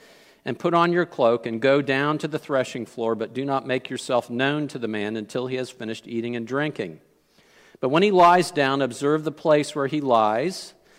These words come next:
Then go and uncover his feet and lie down, and he will tell you what to do." And she replied, "All that you say I will do." So she went down to the threshing floor and did just as her mother-in-law had commanded her.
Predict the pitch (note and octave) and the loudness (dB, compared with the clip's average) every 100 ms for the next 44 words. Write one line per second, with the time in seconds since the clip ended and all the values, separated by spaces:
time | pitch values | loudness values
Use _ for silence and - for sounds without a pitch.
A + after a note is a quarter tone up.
0 | _ - B2+ B2 C#3+ F3 F3+ D3 C3 - | _ -10 -4 2 6 6 4 2 -2 2
1 | E3 E3 F3 E3 - - E3 C#3+ D3+ B2+ | 4 4 2 -2 -6 -4 0 0 -2 -6
2 | C3 C3 C#3+ B2+ B2+ A#2+ C3+ A#2+ B2 D#3 | 0 2 2 0 0 0 -2 -6 -4 -2
3 | D#3 C3+ - F#3+ G3+ G3 B2 A2 A2 B2 | -2 -4 -4 2 4 4 0 -4 0 0
4 | - D#3 C#3 E3+ C3+ E2 - _ _ _ | 0 -6 -4 0 0 -2 -8 _ _ _
5 | _ _ _ _ - A2 - C#3 B2 C3+ | _ _ _ _ -14 -12 -8 -6 -6 -4
6 | - A2+ A2+ A2 A#2 B2+ C#3+ D#3 E3+ - | 2 4 4 2 4 4 4 0 -4 -4
7 | B2 A#2 B2 C#3 B2+ D3+ E2 - _ _ | -2 2 2 0 -2 -2 -2 -8 _ _
8 | _ _ _ _ _ _ _ - G#2 - | _ _ _ _ _ _ _ -12 -10 -6
9 | A#2 B2+ A2 C3 C#3+ D#3 D#3 - - _ | -4 -4 -2 0 2 0 -4 -10 -20 _
10 | - C#3+ C#3+ E3+ D#3 - D#3 C3+ D3 D3 | -8 -6 -2 4 4 4 -4 -4 0 2
11 | C#3 A#2+ A#2+ D#3+ B2+ A#2 - D3+ D#3 - | 2 0 0 -2 -2 -6 2 4 2 -2
12 | C#3 C#3+ C#3+ C#3 C3+ C3+ C#3 C3 B2+ C3 | -2 -2 -2 -2 0 0 -2 -2 2 2
13 | C3 B2 G#2+ A#2+ B2+ C3+ B2+ A#2+ B2+ D3+ | 2 -2 -8 -6 -4 -4 -4 -4 -4 -4